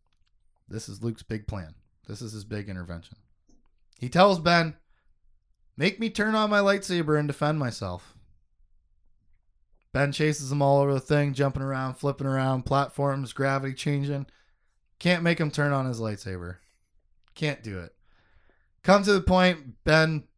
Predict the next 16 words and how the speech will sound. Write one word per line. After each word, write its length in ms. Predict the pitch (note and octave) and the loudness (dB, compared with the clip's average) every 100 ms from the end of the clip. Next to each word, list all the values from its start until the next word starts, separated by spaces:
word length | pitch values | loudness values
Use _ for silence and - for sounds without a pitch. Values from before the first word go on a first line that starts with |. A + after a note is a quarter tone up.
| _ _ | _ _
stabs 420 | - - C#3 C#3 | -8 -2 0 0
a 60 | C#3 | -2
hole 280 | C3 C3 C3+ | -4 -4 -4
in 60 | |
the 60 | C3 | -6
ground, 600 | A#2+ B2 B2+ B2+ B2 A#2+ C#3+ _ - | -4 0 2 0 -2 -8 -16 _ -8
def-, 200 | C3 C#3 | -4 -2
uh, 40 | |
uh, 680 | B2+ A#2+ A#2 A2+ A2 A#2 A#2 | -4 -2 -4 -4 -6 -8 -6
attacking 540 | A#2+ - C3 A#2+ B2+ B2 | -6 -4 -2 -2 -4 -6
him, 180 | B2+ | -6
and 100 | A#2+ | -6
they 80 | A#2+ | -6
have 180 | A#2 A#2 | -4 -4
a 40 | |
chuckle. 520 | A2+ B2+ A#2+ - A2+ | -6 -6 -6 -6 -10